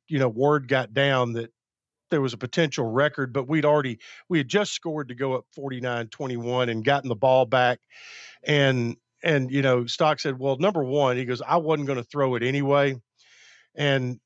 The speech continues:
and said, "Even before I told him," he said,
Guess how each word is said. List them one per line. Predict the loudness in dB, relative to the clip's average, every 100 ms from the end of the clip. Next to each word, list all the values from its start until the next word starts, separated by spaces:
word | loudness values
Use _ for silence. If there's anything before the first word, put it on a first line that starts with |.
| -4
and | -4 0
said, | 0 2
"Even | 2 0 0
before | -2 -2 -4 0 2 0 -4 _ _ _
I | -4
told | -2 0 2 0 -2
him," | -6 -10 -16 _ _ _ _ _
he | -8
said, | -6 0 2 2 0